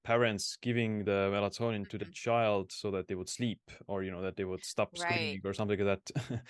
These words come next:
Speaker 1: <laughs> which is, you know, very
Speaker 2: Yeah.
Speaker 1: irresponsible from, uh, the parent. But again, like, yeah, if you just optimize the basics, like the light environment, and for children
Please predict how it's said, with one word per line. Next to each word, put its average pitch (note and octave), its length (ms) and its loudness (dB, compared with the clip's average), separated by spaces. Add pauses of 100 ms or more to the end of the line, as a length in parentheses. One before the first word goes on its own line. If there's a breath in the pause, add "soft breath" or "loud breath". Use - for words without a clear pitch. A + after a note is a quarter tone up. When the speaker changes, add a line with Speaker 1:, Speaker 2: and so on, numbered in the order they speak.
Speaker 1:
<laughs> - 120 -16
which G#2+ 160 0
is, G#2+ 60 4
you A#2 80 6
know, G#2+ 160 4
very G#2+ 260 8
Speaker 2:
Yeah. A2 140 4
Speaker 1:
irresponsible A#2+ 720 4
from, A2+ 360 0 (580 soft breath)
uh, G2+ 240 0
the F#2 100 0
parent. A#2 540 4 (100)
But G#2+ 220 6
again, A#2 260 4
like, G2+ 200 0
yeah, A2+ 100 2
if G2 120 -2
you A2 60 -2
just G#2+ 180 -2
optimize A2+ 560 0
the G#2+ 80 -2
basics, C3 680 2
like G2 200 0
the G2 100 -4
light C#3 280 2
environment, A#2 600 0
and F#2+ 300 -6 (120)
for F#2+ 380 2 (600)
children A#2 680 4